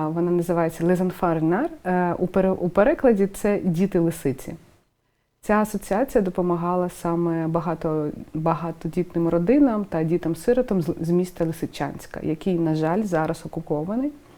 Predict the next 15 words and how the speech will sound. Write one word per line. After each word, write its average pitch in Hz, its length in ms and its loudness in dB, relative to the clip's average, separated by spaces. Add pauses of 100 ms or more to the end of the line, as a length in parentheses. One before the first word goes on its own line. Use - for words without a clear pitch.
(580)
І 233 260 4
ми 208 360 4
зробили 185 440 4
таку 175 560 0
першу, 170 580 0 (260)
такий - 280 -6
перший - 300 -4
культурний 165 440 -2
захід. 220 400 -4
Це 185 140 -2
була, 170 420 -2
м, 160 360 -4 (680)
виставка 185 460 0
картин, 233 440 -2 (840)
а, 175 360 4